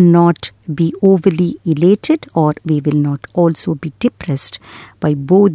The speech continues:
these things. And in fact, Bhagwan would often say this as the mantra, "This too shall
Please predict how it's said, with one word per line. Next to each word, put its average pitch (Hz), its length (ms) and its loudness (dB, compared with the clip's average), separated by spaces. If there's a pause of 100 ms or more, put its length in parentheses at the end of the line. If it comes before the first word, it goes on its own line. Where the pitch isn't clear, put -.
(120)
these 147 240 -4 (640)
things. 143 240 0 (640)
And 151 480 0
in 160 160 2
fact, 151 480 -4
Bhagwan 160 560 2
would 147 240 -4
often 208 480 2
say 160 320 0 (240)
this 135 120 2 (260)
as - 100 -4
the 147 240 2
mantra, 185 400 2 (560)
"This 208 160 2 (340)
too 151 160 -2 (380)
shall 139 260 -4